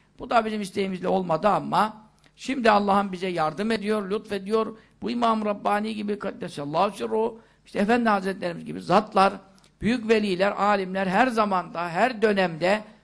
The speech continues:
bize nasip ediyor, e, ümmeti Allah'ın boş bırakmıyor, hidayetsiz, rehbersiz, delilsiz bırakmıyor. Şimdi ne kaldı? Delil bulup ona uymak. Rehber bulup ona uymak kaldı.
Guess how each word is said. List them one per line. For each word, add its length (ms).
bize 320
nasip 400
ediyor, 500
e, 260
ümmeti 420
Allah'ın 480
boş 220
bırakmıyor, 760
hidayetsiz, 720
rehbersiz, 640
delilsiz 460
bırakmıyor. 720
Şimdi 400
ne 120
kaldı? 480
Delil 340
bulup 200
ona 220
uymak. 380
Rehber 480
bulup 220
ona 240
uymak 360
kaldı. 360